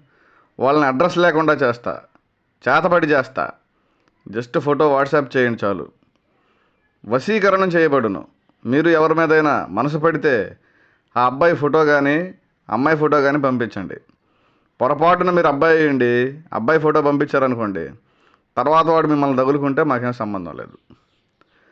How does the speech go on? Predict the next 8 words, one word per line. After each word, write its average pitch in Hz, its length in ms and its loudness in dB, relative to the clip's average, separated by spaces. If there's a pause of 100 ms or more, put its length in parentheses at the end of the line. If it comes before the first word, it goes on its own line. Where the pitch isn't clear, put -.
(380)
ఐపీఎల్ 170 420 2
మ్యాచ్ల్లో 143 840 0
నేను 127 220 -2
చెప్పిన 139 260 0
మ్యాచ్లన్నీ 147 840 -2 (160)
చెప్పి 147 180 -2
మరీ 160 220 2
కొట్టించా. 117 500 -4